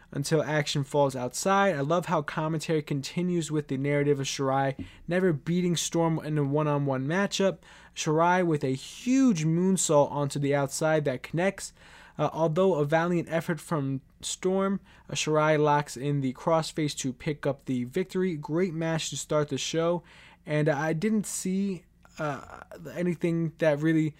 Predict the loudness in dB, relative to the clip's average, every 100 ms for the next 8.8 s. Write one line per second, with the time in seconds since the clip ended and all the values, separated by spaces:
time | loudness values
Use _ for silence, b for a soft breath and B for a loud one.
0 | B B -4 -2 -2 0 4 4 2 0
1 | 0 2 2 0 0 -2 -2 -4 -6 -4
2 | -4 -4 -2 -2 -2 -4 -2 -2 -2 -4
3 | -6 -4 -4 -4 -2 -2 -2 -4 -2 -2
4 | -2 -2 -4 -4 -6 -10 -12 -6 -2 -2
5 | -2 -6 -4 -4 -2 -4 -2 -2 -2 -4
6 | B B B B -2 -2 -4 -4 0 -2
7 | -2 -6 -8 0 0 0 -2 0 0 0
8 | -2 -4 -6 -6 -4 -4 -4